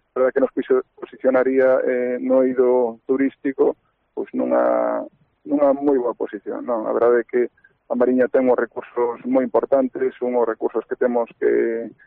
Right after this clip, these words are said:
que explotar. Sabemos que temos todavía moito, moito campo de mellora,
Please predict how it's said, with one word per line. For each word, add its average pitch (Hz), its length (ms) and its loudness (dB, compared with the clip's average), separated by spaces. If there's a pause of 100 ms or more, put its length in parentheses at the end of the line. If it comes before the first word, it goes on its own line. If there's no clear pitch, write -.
(340)
que 143 80 0
explotar. 165 640 0 (480)
Sabemos 143 240 2
que - 160 -2
temos 139 160 2
todavía 135 320 2
moito, 131 800 4 (560)
moito 135 560 2
campo 135 400 0
de 131 160 2
mellora, 170 480 4